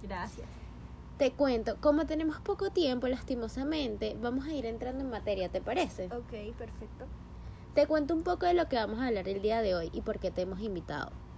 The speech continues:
Speaker 2: Como bien sabes, gracias al gran impacto que han tenido las redes sociales en el mundo, me parece importantísimo informar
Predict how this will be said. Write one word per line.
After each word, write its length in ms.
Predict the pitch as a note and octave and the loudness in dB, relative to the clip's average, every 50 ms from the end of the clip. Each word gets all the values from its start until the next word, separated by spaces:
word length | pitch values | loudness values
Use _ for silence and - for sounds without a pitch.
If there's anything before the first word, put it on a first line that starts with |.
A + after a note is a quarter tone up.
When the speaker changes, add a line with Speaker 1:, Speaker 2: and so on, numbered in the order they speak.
| - - - - - - - - - - - - - - - | -14 -12 -12 -12 -12 -12 -12 -12 -12 -12 -12 -12 -12 -10 -8
Speaker 2:
Como 220 | - B3+ C4 C4+ C4 | -6 -4 0 2 2
bien 260 | C#4 C#4 C#4 D4+ D4 | 2 2 0 -2 -2
sabes, 560 | - - F#4 E4 D4 C4+ C4+ C#4 D4+ D4+ C#4+ | -2 0 2 2 2 2 2 2 0 0 0
gracias 400 | C4+ A#3+ B3 A#3 - B3 A#3+ C4 | 0 0 0 -2 -4 -6 -4 -2
al 140 | C#4 C4+ A#3+ | -2 0 0
gran 340 | A3+ A#3 B3 C4 C4+ C#4 D4 | 0 0 0 0 -2 0 -2
impacto 560 | D4 C#4+ C4+ - D4+ D4 C#4+ - - C#4+ C#4 | -2 -2 -2 0 0 -2 0 -2 -4 -2 -2
que 100 | - C4+ | -2 -2
han 120 | C4 C4 | -2 0
tenido 320 | C4 C4+ C4+ C#4 C#4 C#4 C#4+ | 0 -2 0 0 -2 -2 -2
las 180 | C#4+ B3+ - | -4 -4 -4
redes 220 | A#3+ A3 A3 G#3+ - | -4 -4 -4 -4 -6
sociales 340 | C4+ C4 - A#3 G#3+ A3+ A#3 C4+ | -8 -8 -6 -6 -6 -6 -4 -4
en 80 | C4+ | -4
el 120 | D4 C#4+ C#4+ | -2 -2 0
mundo, 440 | C#4 C#4+ C#4 A#3 A3 - A3 A#3+ - - - - - - - - - - | 0 0 0 0 -2 -4 -6 -6 -8 -10 -12 -14 -14 -12 -12 -12 -10 -6
me 100 | B3+ B3+ | -6 -4
parece 460 | B3+ - C4+ B3+ C4 C4 - C#4+ C#4 - - - - | -2 0 0 0 0 -2 -4 -6 -8 -10 -10 -6 -2
importantísimo 1400 | E4+ F4+ F4 E4 D4 C#4 B3+ C4 C4+ B3 A#3+ A#3 - A3 G#3+ A#3 B3+ B3+ - D#4 C#4+ - - C4+ B3 B3 B3 | 2 4 4 4 4 2 2 0 0 0 0 -2 -4 -4 -4 -4 -4 -2 -2 -2 -2 -2 -4 -6 -6 -6 -6
informar 560 | A#3+ B3 - - A#3 G#3+ G#3 G#3+ G#3+ G#3 G3 | -6 -6 -2 -2 -2 0 0 0 0 0 -2